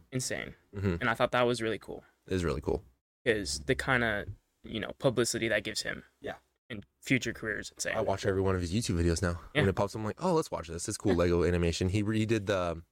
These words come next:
Speaker 2: his most recent video was the Prowler leaked, like, um, when Miles is the Prowler.
Speaker 1: Yep.
Speaker 2: That, like, kinda leaked, uh, footage that came out. Well, not leaked, it was, like, test footage for
Speaker 1: Yeah.
Speaker 2: the next movie. He actually made that in Lego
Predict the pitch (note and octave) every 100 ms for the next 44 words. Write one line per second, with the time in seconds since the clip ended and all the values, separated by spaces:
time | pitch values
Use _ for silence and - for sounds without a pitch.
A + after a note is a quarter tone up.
0 | _ A2+ G#2+ G#2+ A#2 - F#2 F#2 F2+ F2
1 | E2+ - F2+ - F2+ F#2 G2+ G#2+ G2+ G#2
2 | G2+ F#2+ - - F#2 E2+ - - F2+ F2
3 | E2+ E2 - - F#2+ F2+ F2+ F#2 - F2+
4 | F2+ G2+ A2+ _ B2+ - - _ G#2 F2
5 | F2+ F2+ - F#2+ F2+ F2+ F2+ - F#2+ E2+
6 | E2 - F2+ F#2+ F#2 F#2 - F#2+ F#2+ A2
7 | G#2+ E2+ F2 E2 F2 E2+ - F#2+ - -
8 | G2+ G#2 C3 G2 F2+ F2 G#2 G#2 A#2 A#2
9 | _ _ _ - G2+ F#2 A2+ F#2+ F#2 F#2
10 | E2+ E2+ F2+ F2 E2+ E2 D#2+ F2